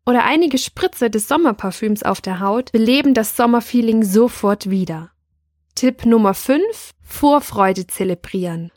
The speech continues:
Bekanntlich ist ja Vorfreude die schönste Freude. Das belegt auch die moderne Hirnforschung. Die Erfüllung eines Wunsches, zum Beispiel die lang ersehnte Sommerreise,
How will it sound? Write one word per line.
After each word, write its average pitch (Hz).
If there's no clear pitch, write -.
Bekanntlich 294
ist 302
ja 269
Vorfreude 339
die 339
schönste 226
Freude. 175
Das 254
belegt 254
auch 247
die 240
moderne 220
Hirnforschung. 190
Die -
Erfüllung 381
eines 202
Wunsches, 226
zum 202
Beispiel 214
die 202
lang 247
ersehnte 226
Sommerreise, 240